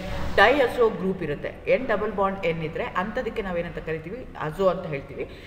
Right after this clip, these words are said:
ಇಲ್ಲಿ ಎರಡು ಅಜೋ ಗ್ರೂಪ್ ಇದೆ ಈ ಕಾಂಪೌಂಡಲ್ಲಿ, ಹಾಗಾಗಿ ಇದನ್ನು ಡೈಅಜೋ ಕಾಂಪೌಂಡ್ ಅಥವಾ ಡೈಅಜೋ ಡೈ ಅಂತ ಹೇಳ್ತೀವಿ. ಅಜೋ ಗ್ರೂಪ್ ಇದ್ರೆ ಎನ್ ಡಬಲ್ ಬಾಂಡ್ ಎನ್ನು usually ಯೆಲ್ಲೋ ಕಲರ್ ಇರುತ್ತೆ. ಎರಡು ಇರೋದಕ್ಕೋಸ್ಕರ much more color ಆಗುತ್ತೆ. Again, that depends upon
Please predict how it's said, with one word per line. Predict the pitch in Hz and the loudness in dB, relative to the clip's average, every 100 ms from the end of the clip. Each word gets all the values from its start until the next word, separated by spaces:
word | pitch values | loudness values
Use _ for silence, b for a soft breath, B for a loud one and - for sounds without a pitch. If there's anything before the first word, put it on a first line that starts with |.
| B | B
ಇಲ್ಲಿ | 262 277 | -4 2
ಎರಡು | 208 226 302 | 4 4 2
ಅಜೋ | - 185 185 | 0 0 0
ಗ್ರೂಪ್ | 180 165 156 | -2 -4 -2
ಇದೆ | 151 151 | 0 0
ಈ | |
ಕಾಂಪೌಂಡಲ್ಲಿ, | 151 147 147 151 139 214 | -2 -6 -6 -6 -6 -6
ಹಾಗಾಗಿ | 294 226 254 240 196 | -4 -6 -4 -6 -4
ಇದನ್ನು | 156 151 160 | -8 -8 -4
ಡೈಅಜೋ | 185 185 233 226 196 | -2 0 0 0 -4
ಕಾಂಪೌಂಡ್ | 185 165 160 160 147 | -2 -6 -2 -2 -2
ಅಥವಾ | - 294 | -4 -2
ಡೈಅಜೋ | 196 180 185 185 | 2 2 2 0
ಡೈ | 165 147 151 | 0 0 0
ಅಂತ | 139 196 | -2 -2
ಹೇಳ್ತೀವಿ. | 226 151 123 113 B B B | -2 -4 -6 -14 B B B
ಅಜೋ | 143 - 262 | -2 4 4
ಗ್ರೂಪ್ | 277 220 233 | 4 0 -4
ಇದ್ರೆ | 202 226 | -2 0
ಎನ್ | 311 185 226 | 2 0 0
ಡಬಲ್ | 190 196 | -2 -2
ಬಾಂಡ್ | 180 180 160 | -2 -2 -2
ಎನ್ನು | 156 180 254 214 | -2 -4 -4 -4
usually | 208 214 202 | -4 -2 0
ಯೆಲ್ಲೋ | 160 175 | 0 0
ಕಲರ್ | 175 147 143 | -2 -4 -4
ಇರುತ್ತೆ. | 135 - 220 - - 190 | -6 -6 -10 -12 -8 2
ಎರಡು | 220 330 | 4 4
ಇರೋದಕ್ಕೋಸ್ಕರ | 254 196 - 156 175 233 202 | 2 -2 -4 -6 -4 -4 -2
much | 214 233 247 | -4 -4 -6
more | 233 | -4
color | 190 170 156 | -2 -2 -2
ಆಗುತ್ತೆ. | - 185 254 196 | -4 -6 -4 -4
Again, | 185 208 147 B B - | 0 -2 -2 B B 0
that | 214 214 | 0 2
depends | 254 269 | -2 -4
upon | 233 - | -6 -4